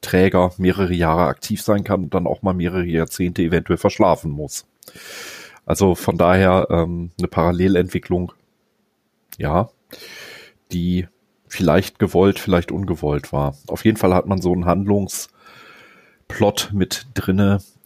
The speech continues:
welches dafür sorgt, dass Adams halt nicht in den Heften anwesend ist in der Zero Zone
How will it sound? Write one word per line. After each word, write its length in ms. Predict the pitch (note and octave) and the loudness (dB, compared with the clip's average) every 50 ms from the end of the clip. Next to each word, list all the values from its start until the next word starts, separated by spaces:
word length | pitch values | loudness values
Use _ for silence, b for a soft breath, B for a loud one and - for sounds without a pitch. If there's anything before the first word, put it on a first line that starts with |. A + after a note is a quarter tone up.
| _ _ | _ _
welches 340 | - D#2+ F2 E2 - F#2+ - | -4 -2 -2 -2 -2 -2 -2
dafür 260 | - G2 - - F2 | -2 -2 -2 -2 -2
sorgt, 280 | - F2 D#2+ - - - | 2 2 0 0 0 -4
dass 140 | F2+ - - | -4 -2 -2
Adams 460 | - D#2+ - F2 E2+ E2 - - - | -2 0 2 0 0 -2 -4 -2 -2
halt 320 | D#2 D2+ D#2 D2 - - _ _ _ _ _ _ - | 0 0 0 -2 -6 -10 _ _ _ _ _ _ -10
nicht 580 | E2 E2 F#2 A2+ - - - - - - - _ _ _ _ _ _ - - _ | -4 0 0 0 0 0 -4 -8 -10 -12 -16 _ _ _ _ _ _ -20 -20 _
in 140 | - - G#2 | -8 -4 0
den 140 | B2+ B2+ A#2+ | 0 2 2
Heften 400 | A#2 A#2+ A2+ - - - - F2+ | 2 2 2 0 -2 -6 -4 -2
anwesend 540 | C#2 G2+ B2+ A#2+ B2+ A#2+ A#2+ A#2 - A#2 - | 0 0 0 0 0 0 0 0 -2 -4 -4
ist 200 | E2 A#2 - - | -4 -4 -2 -2
in 100 | - B2 | 0 2
der 140 | B2+ A2+ A2 | 2 0 0
Zero 280 | A#2 A2+ A2+ - G#2+ | 0 -2 0 0 0
Zone 340 | G#2 - G#2+ A2 B2+ E3+ | 0 0 0 0 0 -2